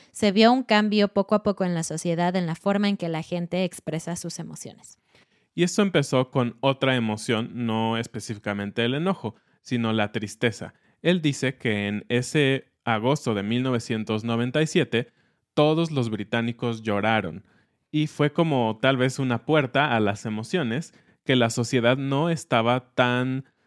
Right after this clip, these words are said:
Speaker 2: am, dispuesta a abrir y por lo tanto ahora era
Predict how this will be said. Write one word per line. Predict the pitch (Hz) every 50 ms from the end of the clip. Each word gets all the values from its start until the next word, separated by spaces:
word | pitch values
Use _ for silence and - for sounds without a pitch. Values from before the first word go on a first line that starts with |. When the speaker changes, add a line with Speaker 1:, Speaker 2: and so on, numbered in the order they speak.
| _ _ _ _
Speaker 2:
am, | - - 117 107 107 104 104 104 104
dispuesta | 123 123 117 - - - 175 180 175 180 - 143 135 160 -
a | - 123 117 110 110
abrir | 107 113 139 165 143 123 147 - - -
y | 123 120
por | 117 - 117 110 110
lo | 110 110 -
tanto | - 151 127 110 - 151 - -
ahora | 113 110 110 123 139 147 151 151 123
era | 117 117 120 123 131 139 - -